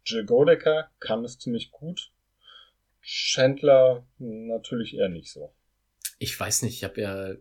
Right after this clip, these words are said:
Speaker 2: Germany's Next Topmodel nie gesehen, von daher weiß ich nicht, ob das vielleicht zur Grundausbildung gehört als Model, dass du den Kopf entsprechend, äh, rhythmisch gut bewegen kannst.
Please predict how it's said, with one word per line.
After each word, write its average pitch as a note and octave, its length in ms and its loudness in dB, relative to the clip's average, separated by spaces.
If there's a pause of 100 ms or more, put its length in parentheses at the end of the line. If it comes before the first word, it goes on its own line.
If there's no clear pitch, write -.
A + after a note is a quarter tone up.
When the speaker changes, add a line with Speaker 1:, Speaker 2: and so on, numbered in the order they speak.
(120)
Speaker 2:
Germany's G#2 440 -4
Next G#2 220 -8
Topmodel G2+ 400 -6
nie G2 160 -8
gesehen, G2+ 540 -6
von G#2 160 -12
daher F#2+ 260 -8
weiß F#2+ 200 -8
ich G#2 60 -4
nicht, F#2 140 -10
ob - 80 -12
das - 140 -8
vielleicht - 240 -10
zur F#2 140 -6
Grundausbildung F#2+ 540 -10
gehört F2 280 -10
als - 180 -12
Model, A2 380 -8 (500)
dass - 120 -6
du F#2 100 -8
den F2+ 120 -8
Kopf - 400 -6
entsprechend, - 1040 -8
äh, A2 40 -12
rhythmisch F#2+ 920 -6
gut G#2+ 240 -10
bewegen G2 380 -6
kannst. - 520 -8